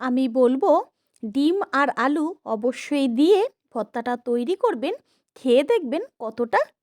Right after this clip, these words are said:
টেস্টি লাগে। এরপর গ্যাসের ওভেনে কড়াই বসিয়ে কড়াই ভালো করে গরম করে নিয়ে দিচ্ছি সর্ষের তেল। ভর্তার ক্ষেত্রে কিন্তু সর্ষের তেলটাই ভালো লাগে। আর ফোড়নে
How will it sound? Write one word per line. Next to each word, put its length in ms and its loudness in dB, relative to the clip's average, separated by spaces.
টেস্টি 500 -4
লাগে। 260 -6
এরপর 420 0
গ্যাসের 440 0
ওভেনে 360 -2
কড়াই 380 2
বসিয়ে 380 -2
কড়াই 260 0
ভালো 280 -2
করে 160 0
গরম 220 0
করে 160 -2
নিয়ে 160 0
দিচ্ছি 340 -8
সর্ষের 400 -4
তেল। 160 -12
ভর্তার 540 -4
ক্ষেত্রে 320 -10
কিন্তু 200 -6
সর্ষের 420 -6
তেলটাই 380 -6
ভালো 280 0
লাগে। 260 -8
আর 80 0
ফোড়নে 440 0